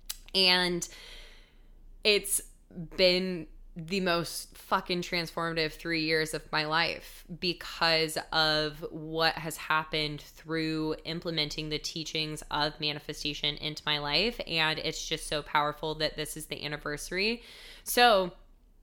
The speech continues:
that's what we're gonna be diving into on today's podcast episode. And to kind of paint the picture and paint the story of what led up to this.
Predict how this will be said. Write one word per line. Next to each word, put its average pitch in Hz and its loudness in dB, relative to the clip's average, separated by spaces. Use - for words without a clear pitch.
that's 196 6
what 247 2
we're 240 -2
gonna 214 -4
be 202 -2
diving 175 2
into 170 -4
on 165 0
today's 160 0
podcast 156 -2
episode. 151 -4
And 160 0
to 202 0
kind 320 2
of 453 4
paint 254 4
the 226 -2
picture 202 -2
and 185 -4
paint 208 -4
the 214 -8
story 175 0
of 170 2
what 175 2
led 180 4
up 160 4
to 170 -4
this. 147 -4